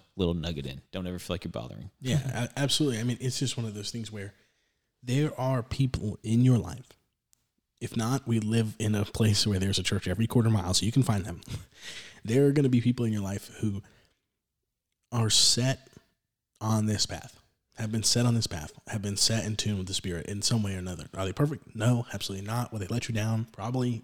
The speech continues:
Speaker 2: We all, we all let each other down all the time.
Speaker 1: Yeah.
Speaker 2: But they have been positioned in such a way by God that they are willing to help you. It is their desire to help you. And not only that, is that it is their executive function given by the Creator. I know Jacob is one of those people. Pastor Chris is one of those people.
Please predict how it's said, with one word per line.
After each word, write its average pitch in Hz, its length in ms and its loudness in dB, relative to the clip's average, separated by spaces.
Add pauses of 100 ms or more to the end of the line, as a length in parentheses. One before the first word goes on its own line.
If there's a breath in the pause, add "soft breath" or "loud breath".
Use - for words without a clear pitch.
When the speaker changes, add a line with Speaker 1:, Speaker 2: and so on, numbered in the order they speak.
Speaker 2:
We 87 140 -10
all, 120 340 -2
we 110 160 2
all 123 140 6
let 117 120 4
each 123 120 4
other 123 160 4
down 117 180 0
all 113 80 0
the 123 80 0
time. 120 340 2
Speaker 1:
Yeah. - 60 -16 (640 loud breath)
Speaker 2:
But 120 280 0
they 139 260 6 (640)
have 120 180 4
been 120 140 4
positioned 127 540 0
in 113 40 0
such 120 220 -2
a - 80 -8
way 110 100 -4
by 101 200 -6
God 98 240 -8
that 95 160 -12
they 104 120 -6
are 92 80 -6
willing 101 320 -2
to 107 60 -4
help - 320 -10
you. 87 220 -12 (440)
It 117 120 -8
is 107 80 0
their 104 100 -2
desire 98 320 -4
to 85 80 -8
help 92 260 -8
you. 90 320 -6
And 98 160 -6
not 110 160 -4
only 104 200 -8
that, 92 260 -8
is 98 140 -8
that 98 200 -8
it 131 80 0
is 117 120 2
their 117 140 0
executive 107 600 -2
function - 500 -10 (200)
given 98 200 -8
by 95 140 -8
the 92 100 -10
Creator. - 440 -8 (100)
I 98 80 -6
know 110 140 -2
Jacob 110 280 -2
is 107 120 -4
one 110 100 -2
of 104 60 -4
those 107 100 -2
people. 101 360 -8
Pastor - 280 -6
Chris 104 160 -2
is 104 80 -4
one 101 80 -4
of 101 60 -4
those 101 120 -6
people. 98 380 -8